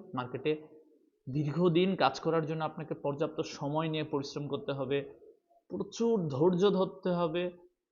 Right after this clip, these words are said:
একদম নিবেদিত প্রাণ পরিশ্রম করতে হবে, তা না হলে হবে না। তাহলে আজকের ভিডিও থেকে আপনারা ডিসিশন নেবেন যে, আহ,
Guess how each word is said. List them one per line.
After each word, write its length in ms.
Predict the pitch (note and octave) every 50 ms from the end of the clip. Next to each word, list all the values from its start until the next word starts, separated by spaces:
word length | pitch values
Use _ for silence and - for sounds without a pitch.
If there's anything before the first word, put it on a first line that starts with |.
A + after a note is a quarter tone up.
| _ _
একদম 800 | - C#3 C#3+ D3 C#3+ D3 D3 D3 F3 F3+ F3+ F3+ F3 F3 - - - -
নিবেদিত 520 | D3+ D3+ E3 F#3 F3+ G#3+ A3 G#3 G#3+ F3
প্রাণ 420 | F#3+ - - D#3+ D3+ C#3 A#2+ A2+ A2 - - - _ _ _ _ _ _
পরিশ্রম 400 | - D3 C#3 - - - C#3 C#3
করতে 280 | B2+ C3 A#2+ - - A#2
হবে, 180 | A2+ - -
তা 160 | - - C3 C3
না 120 | C3+ C3
হলে 200 | B2+ B2+ B2 B2+
হবে 260 | A#2+ - C#3 B2+ C3
না। 140 | A2+ - - - - - - - - - - _ _ _ _ _ _ _ _ _ _ _ _ _ _ _ _ _ _ _ _ _ -
তাহলে 340 | D3+ C#3 D#3+ E3 F3+ E3+ - -
আজকের 420 | D3+ C3+ - - - - F#3+ F3+
ভিডিও 300 | - F#3 E3+ D#3 E3 E3
থেকে 540 | D#3+ - E3+ D3 D3+ F#3 A3 - - - - _ _ _ _ _ _ _ _ -
আপনারা 420 | - G#2+ - C3+ C3 C3 C3 B2+
ডিসিশন 400 | B2+ C3+ B2+ - E3 - - D#3+
নেবেন 420 | D3+ D3 C#3+ C3+ D3+ E3 G3 F#3+ D3+
যে, 440 | B2 C#3 C3 C3+ C3 A#2+ - - - - - - _ _ _ _ _ _ _ _ _ _ _ _ _ _ _
আহ, 280 | - - - - - -